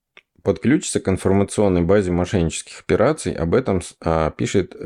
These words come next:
Финкульт. Согласно источнику, речь идет о базе, которую курирует Центральный банк России. Туда стекаются данные обо всех мошеннических операциях и переводах.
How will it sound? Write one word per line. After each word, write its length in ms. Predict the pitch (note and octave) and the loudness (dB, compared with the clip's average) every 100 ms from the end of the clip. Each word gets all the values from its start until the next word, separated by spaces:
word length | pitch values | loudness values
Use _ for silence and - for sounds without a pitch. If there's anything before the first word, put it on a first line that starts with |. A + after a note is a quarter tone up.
| D#2+ | -4
Финкульт. 640 | - F#2+ - D2 - - _ | -2 0 0 0 -2 -14 _
Согласно 480 | - G2+ G#2 G2 G#2+ | -4 2 2 2 0
источнику, 640 | A2 D#3+ F3+ A2 - F2+ | 2 0 2 0 0 0
речь 300 | F2 C#3+ - | 2 2 0
идет 340 | G2+ G#2+ A2+ - | 2 2 2 -2
о 180 | G2 G2+ | 2 2
базе, 640 | D#2+ G2 D3 A2 D#2+ - - | 2 2 2 -2 -4 -8 -2
которую 720 | E2 - A2 B2+ A#2+ G#2+ F#2 | -2 2 4 4 6 4 2
курирует 560 | - G2 G2+ A2+ A2+ - | 2 4 4 4 2 2
Центральный 420 | G2+ G2 F2+ E2+ | 0 4 2 4
банк 280 | E2 D#2 - | 2 0 -2
России. 520 | E2+ - D#3 C3+ - _ - _ | -4 0 0 0 -2 _ -20 _
Туда 220 | F#2+ B2+ | 0 2
стекаются 540 | F3 - - F#2+ F2+ F2 | 0 -4 0 0 0 0
данные 380 | F2 F#2 E2 D#2+ | 2 2 2 2
обо 180 | D#2+ F2 | 2 0
всех 340 | - E2+ - | 0 -2 0
мошеннических 680 | E2 D#2+ D#2+ C#2+ - - - | -2 0 -2 -2 -8 -12 -6
операциях 640 | - E2+ D3+ F3 - - | 0 2 2 0 -2 -4
и 140 | - C3+ | -2 -2
переводах. 640 | F#2 D#2+ C2+ B1+ B1+ - | 0 -2 0 -4 -6 -12